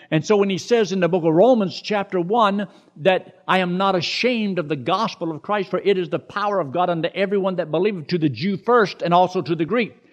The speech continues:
doesn't mean that we're supposed to take the gospel only to the Jew, and if the Jew doesn't, then we can go to the Gentile. No. That's the way it was when it started. He says,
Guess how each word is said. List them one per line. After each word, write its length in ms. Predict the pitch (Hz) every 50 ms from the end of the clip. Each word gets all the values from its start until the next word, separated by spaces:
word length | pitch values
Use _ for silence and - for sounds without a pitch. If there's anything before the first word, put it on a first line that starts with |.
| _ _ - - _ -
doesn't 380 | 160 185 247 240 240 233 185 202
mean 220 | 220 254 247 220
that 120 | 202 175
we're 140 | 180 196 190
supposed 380 | - - 135 170 185 196 185 156
to 40 | 160
take 300 | - 180 196 185 180 -
the 60 | 147
gospel 460 | 127 180 196 202 185 - - 170 175 -
only 260 | 185 220 285 320 339
to 140 | 240 208 226
the 100 | 202 202
Jew, 300 | 160 170 226 220 220 240
and 220 | 208 - 180 180 185
if 120 | 180 -
the 60 | 185
Jew 220 | 156 139 233 285 240
doesn't, 380 | 226 214 175 180 208 170 175
then 180 | 185 294 349 349
we 80 | 294
can 80 | 208 175
go 120 | 175 175
to 100 | 160 151
the 60 | 143 127
Gentile. 520 | 113 131 127 104 90 104 104 69 67 - _ _ _ _ _ _ _ _
No. 320 | 254 269 233 123 85 73 - _ _ _ _ _ _ _ _ _ _ - - - _ -
That's 280 | 151 202 220 208 -
the 120 | - 190 180
way 140 | 180 175
it 120 | 170 147 139
was 260 | 151 160 165 156 131
when 140 | 143 143 139
it 80 | 131
started. 360 | - - 185 185 190 175 127 104
He 140 | 127 147
says, 380 | 135 - - 156 151 147 127